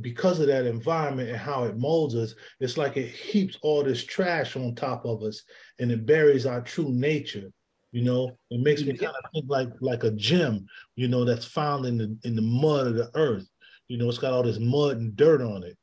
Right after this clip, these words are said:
Speaker 1: But then
Speaker 2: Right.
Speaker 1: when they find it, they put it in the hot fire, the kiln, and it burn off all the impurities, and then just the gem is left. And
Speaker 2: Right.
Speaker 1: the penitentiary is sorta like that. It's like that fire that's either gonna
Speaker 2: Exactly.
Speaker 1: consume us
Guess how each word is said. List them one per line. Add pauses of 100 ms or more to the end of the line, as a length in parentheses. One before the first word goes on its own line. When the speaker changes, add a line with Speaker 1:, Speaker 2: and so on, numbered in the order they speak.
(260)
Speaker 1:
But
then
Speaker 2:
Right.
Speaker 1:
when (300)
they (100)
find
it,
they
put
it
in
the
hot
fire,
the
kiln, (420)
and
it
burn
off
all
the
impurities,
and
then
just
the
gem
is
left. (440)
And
Speaker 2:
Right. (320)
Speaker 1:
the
penitentiary (240)
is
sorta
like
that.
It's
like
that (180)
fire (280)
that's
either
gonna
Speaker 2:
Exactly.
Speaker 1:
consume
us